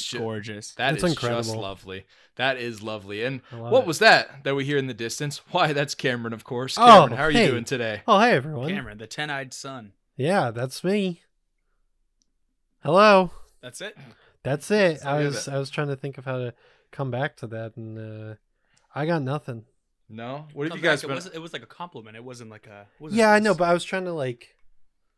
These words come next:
Speaker 3: I was gonna say, like, I'm a ten out of Tennyson, but, you know, I'm,
Speaker 2: Oh,
Speaker 3: I'm,
Speaker 2: that too. That too.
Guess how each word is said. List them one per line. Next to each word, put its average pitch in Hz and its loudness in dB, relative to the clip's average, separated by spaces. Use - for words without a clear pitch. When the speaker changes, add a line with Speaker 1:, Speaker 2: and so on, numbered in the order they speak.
Speaker 3:
I 143 -14
was 160 -10
gonna 170 -8
say, 156 -8
like, 143 -6
I'm 131 -10
a 120 -10
ten 135 -10
out 127 -6
of 113 -10
Tennyson, 131 -12
but, 120 -10
you 127 -8
know, 113 -10
I'm, 113 -16
Speaker 2:
Oh, 170 -8
Speaker 3:
I'm, 139 -12
Speaker 2:
that 151 -12
too. 165 -16
That 139 -18
too. 135 -20